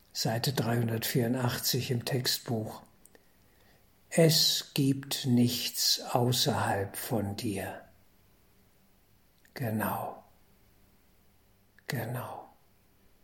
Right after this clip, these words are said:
Ideen verlassen ihre Quelle nicht. Und das, was wir in Wahrheit sind, wenn das in uns aufleuchtet,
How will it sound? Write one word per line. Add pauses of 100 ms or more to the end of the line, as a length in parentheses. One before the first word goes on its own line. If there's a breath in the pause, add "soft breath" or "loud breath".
(2000)
Ideen
verlassen
ihre
Quelle
nicht. (1700)
Und
das,
was
wir
in
Wahrheit
sind, (1300)
wenn
das
in
uns
aufleuchtet,